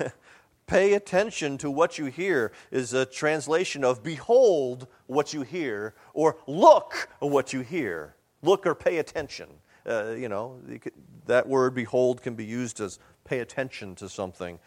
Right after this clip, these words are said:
But it's, there's a, there's a, the oddness of it when you listen to it. It's meant to be alarming. It's meant to be, uh, jarring to a sense of, of look to what you listen to.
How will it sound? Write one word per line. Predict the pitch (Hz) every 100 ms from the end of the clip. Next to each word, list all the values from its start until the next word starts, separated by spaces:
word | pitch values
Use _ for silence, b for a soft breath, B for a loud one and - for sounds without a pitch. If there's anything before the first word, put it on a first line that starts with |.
| B -
But | 113 135 B B
it's, | 139 -
there's | 165 139
a, | 156
there's | 160 156 151
a, | 143 -
the | 147 135 - _ _ _ -
oddness | 170 214 175 151 131 120 -
of | 151 165
it | 151 147
when | 139
you | 139
listen | 185 - 151
to | 139 127
it. | B B
It's | 147 143
meant | 170 190
to | -
be | 139 147
alarming. | 135 131 151 170 165 131
It's | 123 -
meant | 160 -
to |
be, | 131 127 B B -
uh, | 120
jarring | 101 139 151 170 135 120
to | 127 120
a |
sense | - 135 123 -
of, | 120 - B B
of | 117 113 - _ _
look | 131 135 240 208 202 - - - _ _ _ _ _ _ _ _ _ _ _ _ _ -
to | 127
what | 113 127 - _ _ _ _ _ _ _ _ _ _ -
you | 113
listen | 113 127 - 82 _
to. | 85